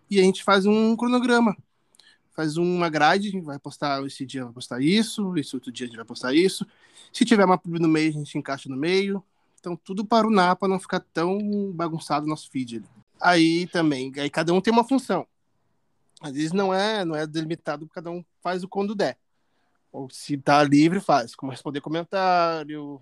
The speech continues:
olhar D M, fazer os stories. Isso aí é tudo natural, a gente não precisa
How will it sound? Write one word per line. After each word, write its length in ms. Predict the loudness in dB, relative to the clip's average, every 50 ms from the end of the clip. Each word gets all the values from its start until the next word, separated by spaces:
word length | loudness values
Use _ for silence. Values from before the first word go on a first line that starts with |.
| _ _ -12
olhar 200 | -8 -8 -8 -8
D 720 | -6 -6 -4 -4 -2 -2 -2 -2 -2 -4 -4 -4 -6 -6 -6
M, 260 | -6 -8 -8 -10 -12 _ _ _ _ _ _ -12
fazer 220 | -10 -10 -8 -10
os 140 | -10 -12 -4
stories. 680 | 2 4 6 6 6 6 4 2 -2 -6 -8 -14 -20 _ -20 _ _ _ _
Isso 140 | -6 0 2
aí 60 | 2
é 20 | 2
tudo 220 | 2 0 0 4
natural, 440 | 4 4 4 4 2 2 2 0 -2
a 40 | -6
gente 120 | -8 -8
não 80 | -8 -8
precisa 800 | -10 -12 -16 -14 -8 -4 -2 -2 -2 -2 -4 -6 -8 -10 -14